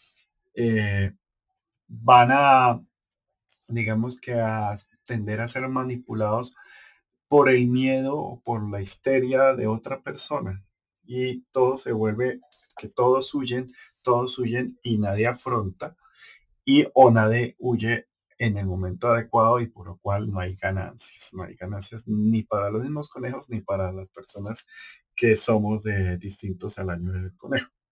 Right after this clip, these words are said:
Y esa percepción de la velocidad,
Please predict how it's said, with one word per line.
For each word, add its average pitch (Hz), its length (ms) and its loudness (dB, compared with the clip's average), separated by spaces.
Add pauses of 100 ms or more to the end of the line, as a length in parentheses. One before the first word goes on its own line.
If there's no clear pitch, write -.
(640)
Y 180 400 6 (1400)
esa 165 360 4
percepción 110 580 -2
de 131 300 2
la 120 240 2
velocidad, 95 760 -6